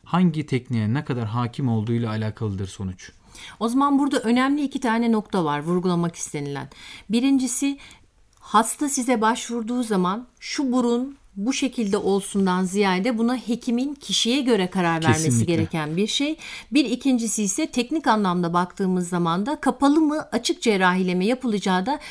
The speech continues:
Speaker 2: yine hekimin vermesi gereken bir karar, değil mi hocam?
Speaker 1: Kesinlikle. Bazı hastalar açık tekniğe uygun değildir, bazı hastalar kapalı tekniğe uygun değildir. Ee, herkes aynı tekniği uygulamak da doğru değildir.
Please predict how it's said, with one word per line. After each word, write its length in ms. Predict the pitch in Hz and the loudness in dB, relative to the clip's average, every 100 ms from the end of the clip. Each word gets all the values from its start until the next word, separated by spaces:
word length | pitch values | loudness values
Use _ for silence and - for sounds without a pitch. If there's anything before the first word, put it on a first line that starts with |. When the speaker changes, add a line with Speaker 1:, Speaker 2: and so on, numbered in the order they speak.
| - 269 | -6 2
Speaker 2:
yine 280 | 247 262 | 4 4
hekimin 440 | 240 233 240 254 247 | 0 0 0 2 2
vermesi 420 | 214 220 226 220 | 2 2 -2 -2
gereken 480 | 196 185 226 269 254 | -2 -2 -2 -2 -2
bir 140 | 240 | -2
karar, 380 | - 202 156 156 | -2 2 2 2
değil 120 | 254 | 4
mi 100 | 302 | 4
hocam? 140 | 180 131 | 4 4
Speaker 1:
Kesinlikle. 400 | 147 131 160 208 - - | 4 2 0 0 -6 -6
Bazı 360 | 120 147 196 180 | 4 6 8 6
hastalar 420 | 160 - 143 127 | 2 2 0 0
açık 300 | 123 - 185 | 0 -2 -2
tekniğe 340 | 165 - 131 117 | 0 2 2 4
uygun 380 | 117 110 110 | 2 2 2
değildir, 420 | 104 104 123 185 151 | 2 2 2 2 4
bazı 280 | 151 139 | 4 4
hastalar 440 | 127 113 - 175 180 | 2 2 0 -2 0
kapalı 320 | 151 147 131 | -2 0 0
tekniğe 320 | 123 - 104 | 0 0 0
uygun 360 | 95 95 98 95 | 0 0 0 0
değildir. 420 | 95 98 190 - - - - - _ | 0 0 -2 -4 -14 -20 -20 -20 _
Ee, 180 | 123 113 | 0 0
herkes 420 | 117 175 180 160 | 4 4 6 4
aynı 200 | 143 131 | 6 4
tekniği 320 | 127 117 117 110 | 4 0 2 2
uygulamak 480 | 110 113 117 110 | 4 4 2 0
da 100 | 101 | -4
doğru 280 | 98 95 92 | -2 -2 0
değildir. 480 | 95 95 123 208 | 0 0 0 -2